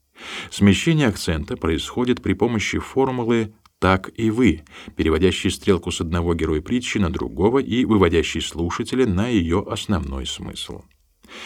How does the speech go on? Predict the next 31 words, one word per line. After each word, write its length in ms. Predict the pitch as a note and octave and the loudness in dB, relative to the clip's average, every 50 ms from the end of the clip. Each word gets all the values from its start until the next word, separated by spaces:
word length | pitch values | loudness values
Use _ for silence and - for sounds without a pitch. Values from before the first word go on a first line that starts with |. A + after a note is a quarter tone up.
| - - - - - - - | -14 -14 -14 -14 -14 -12 -2
Поучение 480 | - F2 F2+ F2 - E3+ E3+ E3+ E3 D#3+ | 2 4 4 4 6 4 6 6 6 6
посвящено 580 | - C3 F#2+ - G2 F#2 - - F#2+ G#2 G#2+ G2+ | 4 2 4 4 2 0 2 2 2 2 2 2
качеству, 540 | - C3 D3 C#3+ - - B2+ - - A#2+ | 2 0 0 0 0 -2 -6 -2 -2 -2
о 60 | A2+ F#2+ | 0 0
котором 360 | G2 F#2+ A2 A#2 A#2 A2+ G2+ | 0 0 0 0 0 0 2
Иисус 600 | - F#2+ F#2 E2+ - - B2 C#3 B2+ - - G2 | 2 4 4 4 2 0 -2 -4 -4 -4 -4 -2
говорил 320 | E2 D#2+ E2 G2 A2 A#2 | 0 2 2 2 2 2
неоднократно — 800 | G#2 G2 G2 F#2+ F2+ F#2+ F#2 - - D#2+ D#2 - - - - - - _ _ _ | 2 2 2 2 2 0 -2 0 -2 -4 -6 -6 -8 -12 -14 -14 -14 _ _ _
смирению. 720 | - - - - E2+ F2 F2+ F#2+ E2+ D2+ B1 G#1+ G#1 - - _ _ _ - - - - - - - | -14 -8 -6 -4 -2 2 2 2 2 0 -2 -6 -10 -14 -16 _ _ _ -14 -12 -12 -12 -8 -2 2
Уже 240 | F2+ F2+ A2 B2+ | 2 4 6 6
в 40 | A#2+ | 6
Нагорной 440 | A#2+ B2+ A#2 A#2 B2+ A#2+ A#2 A#2+ G#2+ | 4 4 4 4 4 4 4 2 0
проповеди 520 | G2 G2+ G2 G2 F#2+ A2 G#2+ A2+ A2 A#2 | 4 4 4 4 4 4 0 0 0 0
эта 320 | B2 - - F2 - E2+ D#2 | 0 0 0 0 -2 -2 -2
тема 260 | - - D#2+ D#2+ D2 | -2 -2 -2 -2 -2
присутствует, 640 | - E2 D#2 - - C#3 C#3 - - - C3 B2+ B2+ | -2 -4 -4 -2 -2 -2 -4 -4 -4 -2 -2 -2 -2
когда 280 | - A2 G2+ A2 A#2 F#2+ | -2 -4 -2 -2 -2 0
Иисус 520 | F#2 G2+ G2 F#2 - - C#3+ D3 C3 G#2 | 0 2 2 2 0 0 -2 -4 -4 0
говорит 400 | F2+ F2 E2 E2+ F#2+ G#2 G2+ - - | 2 2 4 4 4 2 2 0 -4
о 120 | G2 F#2 | -4 -2
блаженстве 720 | E2 F2 E2+ D#2+ D#2+ G2+ B2 C3+ A#2+ - - A#2+ B2 B2 A#2+ | 0 0 0 0 0 0 0 0 -2 -6 -4 0 0 2 2
нищих 720 | - F#2 F2 F#2+ A2 A2 - - - - A2+ G2+ - G2+ | 0 0 0 0 0 0 -2 -4 -6 -6 -6 -8 -6 -2
духом, 520 | G#2 B2 A2 - - - C#2 C#2+ - - - _ _ | 2 2 2 2 0 -6 -12 -12 -14 -16 -20 _ _
ставя 360 | - - - - F2 D#2+ D2 C#2+ | -12 -10 -4 -2 -2 -2 -2 -2
смирение 540 | - - E2+ D#2+ F2 G2 B2 B2 A#2+ G2+ | -4 -4 -4 -4 -2 -2 -2 -2 -2 -2
на 140 | E2 D#2+ D2 | -2 -2 -2
первое 340 | - - F#2 E2+ E2 E2 D#2 | -4 -4 -4 -2 -2 -2 -2
место 300 | D#2+ A#2 B2 - - F2+ | -4 -4 -6 -6 -6 -6
в 80 | - - | -6 -8
списке 380 | - - E2+ E2 - - - | -6 -6 -6 -6 -4 -4 -4
добродетелей. 760 | F#2+ G#2 - A#2 B2 A#2 A2 F2+ - - - - B1 - - | -4 -4 -4 -4 -2 0 -2 -2 -2 -4 -8 -10 -12 -12 -16